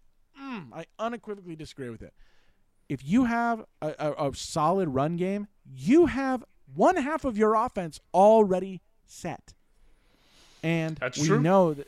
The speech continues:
Speaker 1: that Philly is, uh, they've fielded a really good offensive line. They can certainly, you know, build that. Do they have all the pieces? No.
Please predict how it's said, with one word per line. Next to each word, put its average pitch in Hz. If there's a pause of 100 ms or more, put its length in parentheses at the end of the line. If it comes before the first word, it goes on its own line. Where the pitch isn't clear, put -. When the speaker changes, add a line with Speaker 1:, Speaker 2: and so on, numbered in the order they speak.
Speaker 1:
that 139
Philly 165
is, 135
uh, 123
they've 123
fielded 165
a 175
really 175
good 170
offensive 156
line. 143
They 127
can 95
certainly, 160 (260)
you 147
know, 131
build 131
that. 151
Do 185
they 196
have 190
all 202
the 202
pieces? 208
No. 131